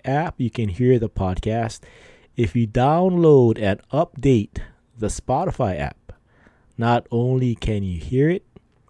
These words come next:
but you can see the video as well. If you want to see the video, check out YouTube. Just type in R S B at Peace,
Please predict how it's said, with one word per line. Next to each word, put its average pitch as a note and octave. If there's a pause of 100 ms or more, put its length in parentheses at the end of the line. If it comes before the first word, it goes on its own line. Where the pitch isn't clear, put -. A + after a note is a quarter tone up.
(140)
but G2
you G#2
can G2
see A#2
the G2
video D#3+ (120)
as C3
well. D3+ (920)
If B2+
you C#3+
want E3+
to D#3
see F#3
the E3+
video, E3+
check D3+
out C#3+
YouTube. D3+
Just -
type C3+
in C3+
R C3+
S B2
B C3+
at C#3
Peace, B2+